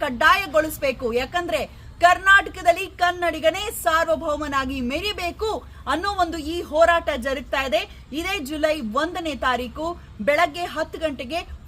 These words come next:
ಫ್ರೀಡಂ ಪಾರ್ಕ್ ಇಂದ ನಾನು ಈ ಕಾರ್ಯಕ್ರಮದಲ್ಲಿ ಪಾಲ್ಗೊಳ್ತಾ ಇದ್ದೀನಿ. ಎಚ್ಚರಾಗಿ ಕನ್ನಡಿಗರೇ, ಎಚ್ಚರಾಗಿ. ಬನ್ನಿ ಕನ್ನಡಿಗರೇ, ಟಿ ಎ ನಾರಾಯಣಗೌಡರ ಸಾರಥ್ಯದಲ್ಲಿ ಜರುಗ್ತಿರುವಂತಹ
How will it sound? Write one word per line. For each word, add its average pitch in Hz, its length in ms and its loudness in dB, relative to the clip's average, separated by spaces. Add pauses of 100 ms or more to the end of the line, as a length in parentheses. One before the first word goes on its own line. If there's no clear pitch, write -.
ಫ್ರೀಡಂ 381 420 -4
ಪಾರ್ಕ್ 285 560 -2
ಇಂದ 247 200 -2 (380)
ನಾನು 269 380 2
ಈ 269 180 -8
ಕಾರ್ಯಕ್ರಮದಲ್ಲಿ 233 680 -2
ಪಾಲ್ಗೊಳ್ತಾ 233 640 -2
ಇದ್ದೀನಿ. 247 380 -2 (280)
ಎಚ್ಚರಾಗಿ 349 800 6
ಕನ್ನಡಿಗರೇ, 349 760 2
ಎಚ್ಚರಾಗಿ. 339 920 4 (220)
ಬನ್ನಿ 311 300 2
ಕನ್ನಡಿಗರೇ, 311 720 2 (160)
ಟಿ 320 80 -2
ಎ 339 180 0
ನಾರಾಯಣಗೌಡರ 311 760 4
ಸಾರಥ್ಯದಲ್ಲಿ 311 760 2
ಜರುಗ್ತಿರುವಂತಹ 294 880 0